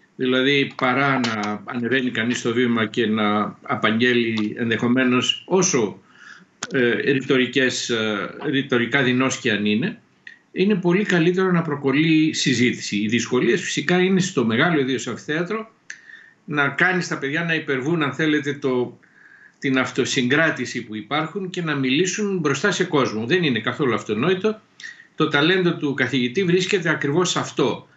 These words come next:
να μπορέσει να τους κάνει να υπερβούν αυτή την, ε, έμφυτη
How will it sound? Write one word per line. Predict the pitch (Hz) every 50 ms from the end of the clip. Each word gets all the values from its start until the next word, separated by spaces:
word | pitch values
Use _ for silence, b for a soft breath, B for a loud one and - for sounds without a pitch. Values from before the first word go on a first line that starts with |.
| b
να | b 127 123
μπορέσει | 117 110 117 120 131 147 165 156 156
να | 151 135
τους | 113 - -
κάνει | - 151 143 147 151
να | 147 143
υπερβούν | 139 127 - - 123 117 131 147 156 139
αυτή | 131 - - 156 151 147
την, | 143 143 139 135 131 127 123 123 B B B B B B B B
ε, | - 127 123 123 113 113 - -
έμφυτη | 147 160 170 170 160 - 175 165 - 165 156 156 151 151 175 -